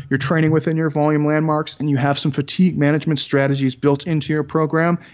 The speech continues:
and can adopt your program as needed when fatigue gets too high. Those are the big things, man. After that, everything else is still useful,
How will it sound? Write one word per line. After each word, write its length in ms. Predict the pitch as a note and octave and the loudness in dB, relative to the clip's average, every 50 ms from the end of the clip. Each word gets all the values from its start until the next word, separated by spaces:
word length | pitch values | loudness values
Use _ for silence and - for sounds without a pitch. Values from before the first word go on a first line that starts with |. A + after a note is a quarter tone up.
| B2+ C#3 | -8 -4
and 120 | C#3+ C3 B2+ | -4 -4 -2
can 120 | - C#3+ | -2 -2
adopt 400 | C3+ B2+ A2+ C#3+ C#3 D3+ D3 - | -2 0 0 0 0 0 0 -2
your 80 | F3 D#3 | -4 -4
program 560 | - - D#3 C#3+ C3+ C3+ C3+ C3+ C3+ C3 C3+ - - - - _ _ - | -2 -2 -2 -2 0 0 -2 0 0 -2 -4 -6 -12 -20 -20 _ _ -2
as 320 | E3 D3+ C#3+ C#3 - C3+ | -2 -2 -2 -2 -4 -6
needed 380 | D3 E3+ F3+ D#3 C#3 C#3 C#3 C3+ - - - _ _ | -4 -4 -2 0 0 -2 -2 -4 -12 -20 -20 _ _
when 180 | - B2+ B2+ B2+ | -4 -2 -2 -2
fatigue 420 | - C#3+ C3+ - - F3 D#3+ C#3 | -4 -6 -10 -6 -8 -8 -8 -6
gets 240 | - - C3 - - | -6 -6 -6 -6 -8
too 160 | - - D#3 | -10 -8 -10
high. 340 | C3+ - C#3 A#2+ A2 G2+ - - - _ _ _ _ | -8 -6 -6 -6 -6 -8 -10 -14 -18 _ _ _ _
Those 260 | - D3+ E4 B3+ - | -6 -2 -2 0 0
are 60 | B3+ G#3+ | 0 0
the 100 | G3+ D#3 | 0 0
big 300 | - D#3+ D3 C#3 - - | 2 2 2 2 0 0
things, 380 | - C3+ B2 G#2+ G#2 G#2+ - | 0 0 0 0 -2 -2 0
man. 220 | A2+ B2 A#2+ B2 - | 0 0 0 0 0
After 320 | F3+ G3+ A3 G#3+ - - G#3 | 0 0 0 0 0 0 0
that, 480 | F#3 F#3 F#3 F#3 - - - - - - - | 2 2 0 0 -2 -4 -8 -10 -10 -2 -2
everything 400 | F#3 G3 G#3 G3 - F#3 E3 E3+ | 0 2 2 0 0 0 0 2
else 240 | F#3+ G3 - - - - | 0 0 -2 -4 -4 -4
is 140 | E3+ C3 - | -4 -2 -2
still 280 | - - G3 F#3+ F3 | -4 0 2 2 4
useful, 720 | C#3 C3 C3 E3+ A3 - - - - B2 A#2+ D3+ G3+ - | 2 2 0 0 -2 -2 -4 -6 -6 -4 -4 -4 -6 -8